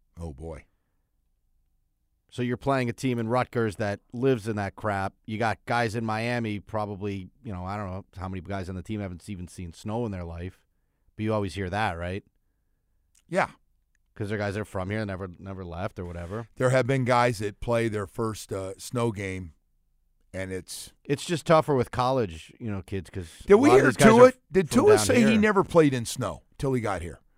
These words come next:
Speaker 2: Did he say
Speaker 1: I
Speaker 2: that?
Speaker 1: think that. Did, did he say that when he first got
Speaker 2: It's
Speaker 1: here?
Speaker 2: gotta get cold in Alabama, though, doesn't it?
Speaker 1: I don't know. Now you're asking me stuff I don't know.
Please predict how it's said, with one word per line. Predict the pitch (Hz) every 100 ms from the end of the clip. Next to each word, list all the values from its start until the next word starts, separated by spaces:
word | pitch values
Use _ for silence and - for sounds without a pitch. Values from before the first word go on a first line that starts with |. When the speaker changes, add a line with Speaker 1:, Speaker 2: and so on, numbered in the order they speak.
| _ _ _ _ _
Speaker 2:
Did | 110
he | 135
say | 131 131
Speaker 1:
I |
Speaker 2:
that? | 190
Speaker 1:
think | 208 214
that. | 131 117 -
Did, | 120 123 -
did | 147
he | 220 359
say | 190 190
that | 185
when | 175
he | 143
first | - 156 156
got | -
Speaker 2:
It's | 151
Speaker 1:
here? | 311
Speaker 2:
gotta | 403
get | 180 -
cold | - 151 190
in | 127
Alabama, | 98 87 87 123 202 101
though, | 92
doesn't | 90 107 190
it? | 285 - _ _
Speaker 1:
I | - -
don't | - -
know. | - _ _ _ _
Now | 87 82
you're | 71 65
asking | 65 - 73
me |
stuff | 65 - - -
I | 62
don't | 60 60
know. | 60